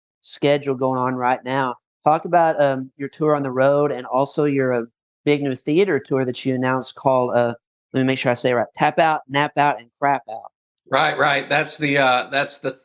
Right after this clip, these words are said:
Speaker 2: name of the tour. Um,
Speaker 1: I love the name.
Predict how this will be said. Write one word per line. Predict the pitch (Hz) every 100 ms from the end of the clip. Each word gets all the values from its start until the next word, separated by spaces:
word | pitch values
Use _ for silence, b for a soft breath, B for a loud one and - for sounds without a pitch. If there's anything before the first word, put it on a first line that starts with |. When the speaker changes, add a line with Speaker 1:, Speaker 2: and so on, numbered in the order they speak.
| _
Speaker 2:
name | 139 143 147
of | 135
the | 120
tour. | - 143 156 180 -
Um, | 123 120 110
Speaker 1:
I | 160
love | 170 202 190
the | 160
name. | 160 175 139